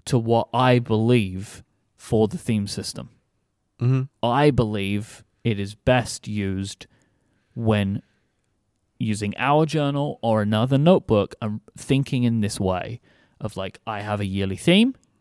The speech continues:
Speaker 1: and every day I'm gonna sit and write in my thing that is focused around my theme, and it's gonna help guide me because I'm taking that intentional time every day to think about it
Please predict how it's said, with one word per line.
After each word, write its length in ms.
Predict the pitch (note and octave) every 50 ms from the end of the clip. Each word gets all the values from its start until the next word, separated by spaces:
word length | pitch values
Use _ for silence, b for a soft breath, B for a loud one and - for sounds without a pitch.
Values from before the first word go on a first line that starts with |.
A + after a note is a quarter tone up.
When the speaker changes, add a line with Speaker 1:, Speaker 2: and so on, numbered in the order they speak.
| _ _ _ _ _ _ _ _ _ _ _ _ _ _
Speaker 1:
and 360 | - A#2 A2 G#2 G#2 G2+ G#2 - - -
every 260 | A#2 A#2+ A#2 B2+ B2
day 260 | A#2 A#2+ A2 A2+ A#2
I'm 100 | A#2+ A#2
gonna 160 | A2+ A2 G2 G2
sit 320 | - - - C#3+ C3 - _ -
and 220 | G#2 G2 F#2+ G2+
write 300 | G#2 A#2+ C3 D3+ - - _ _
in 140 | - A2 G2+
my 320 | G2+ G#2 G2 G2 F#2+ F#2+ G2 -
thing 480 | - - - - D#3 C#3+ C#3 D#3 E3 D#3+
that 100 | C3+ - -
is 100 | - -
focused 500 | - - B2+ B2+ B2+ - E3 D3+ - -
around 460 | G2+ G2 G#2+ A2+ A#2 B2+ D3 C#3+ A#2+
my 140 | G#2 F#2+ A2
theme, 380 | - - D3 D3+ D#3+ E3 E3+ E3+ B B B B B B
and 60 | - F#2+
it's 80 | - -
gonna 160 | B2+ A#2+ G#2+
help 320 | G#2+ B2+ C3+ - - -
guide 320 | - B2+ C3 C#3 C3+ B2+ -
me 220 | G2+ G2 G2+ G#2
because 260 | G#2+ A2+ - - -
I'm 140 | - G#2 G#2+
taking 360 | - - C3+ B2 - - A#2 A#2
that 100 | - -
intentional 500 | A2+ - - B2+ A#2 - - - A2 G#2
time 320 | - C3 B2+ B2 B2+ A#2+
every 220 | A2 G#2+ A2 G#2
day 160 | G2+ G2 F#2+ G2
to 120 | - -
think 360 | - - - - A2 G#2 -
about 320 | - E2+ - - - B1+ -
it 160 | - -